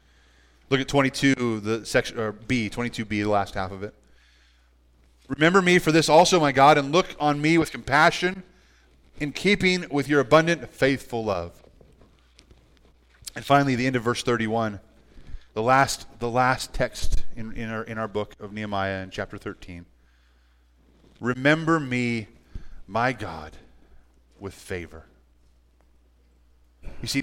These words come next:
Nehemiah had endeavored and determined that he would be found faithful over and over again. The question is this, what, what are people gonna say?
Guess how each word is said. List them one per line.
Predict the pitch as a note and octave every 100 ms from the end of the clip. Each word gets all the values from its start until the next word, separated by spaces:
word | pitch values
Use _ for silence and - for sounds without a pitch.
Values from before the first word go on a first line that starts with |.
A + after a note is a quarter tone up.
| C#3+
Nehemiah | D3+ C#3 C3+ C#3 B2 A#2+ - _ _ _
had | - C3
endeavored | B2 G#2+ D3 B2 A2 F2+ - _ _ _ _ _ _ - - - - _ _
and | A#2+
determined | B2 - D#3 D#3 C3+ A2+
that | A#2 -
he | - E3 E3+
would | D#3+
be | B2+ A#2
found | C#3+ C#3+ C3+ B2 G#2+
faithful | - - D3+ - - E2+ D2 - _ - - - - _ _
over | B2 C#3 C3 C#3 A#2+
and | A2
over | G#2+ B2 A#2 A#2 G#2
again. | G2+ G2+ G2 F2 - _ _ _ _ _ _ - - _ _ _ _ _ _ _
The | B2
question | D#3 D3 C#3+
is | C3
this, | D3+ -
what, | C3+ D3 -
what | C3 D3
are |
people | - C3+ B2
gonna | B2+
say? | A#2 C3+